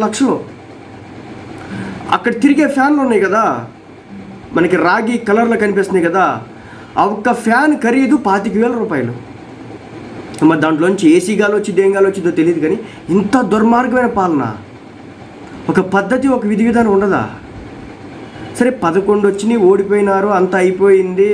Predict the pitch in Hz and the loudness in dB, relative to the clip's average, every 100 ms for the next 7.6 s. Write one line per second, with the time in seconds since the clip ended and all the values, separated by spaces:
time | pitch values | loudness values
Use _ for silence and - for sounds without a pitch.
0 | 196 170 - - 92 165 185 180 196 202 | 2 2 -2 -2 2 4 2 2 2 2
1 | 202 190 190 190 190 190 180 175 151 143 | 2 2 0 0 2 2 0 2 0 0
2 | 240 269 - - - - 214 233 262 262 | -2 -4 -14 -18 -6 2 2 4 2 2
3 | 277 254 254 214 165 165 160 247 269 240 | 2 2 0 0 0 0 2 2 2 0
4 | 214 233 165 110 - - - - - - | 2 2 0 -4 -10 -20 -20 -20 -20 -20
5 | - - - 151 196 240 277 269 254 170 | -20 -18 -4 0 0 0 4 4 4 2
6 | 160 220 214 254 226 196 170 220 151 147 | 2 2 0 2 2 2 2 2 2 2
7 | 220 262 254 220 196 202 | 2 2 2 2 2 0